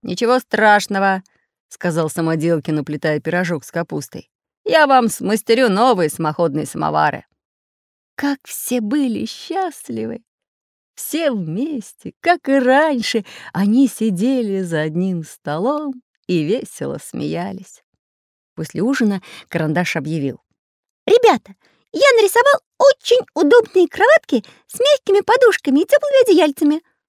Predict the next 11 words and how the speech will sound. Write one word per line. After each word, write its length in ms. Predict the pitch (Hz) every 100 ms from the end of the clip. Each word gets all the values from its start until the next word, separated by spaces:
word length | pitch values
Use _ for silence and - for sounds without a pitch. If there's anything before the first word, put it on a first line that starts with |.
| _ _
Каждому 420 | 587 523 349 277
из 80 | 285
вас 240 | 403 622 - _ -
мы 100 | 453 679 -
постелили 500 | 508 - 349 480 554
в 60 | -
каюте. 540 | 381 277 349 - 285 - _ _ _
Если 240 | 622 - 554
кто-то 300 | - 415 381
из 100 | 381
вас 220 | 453 -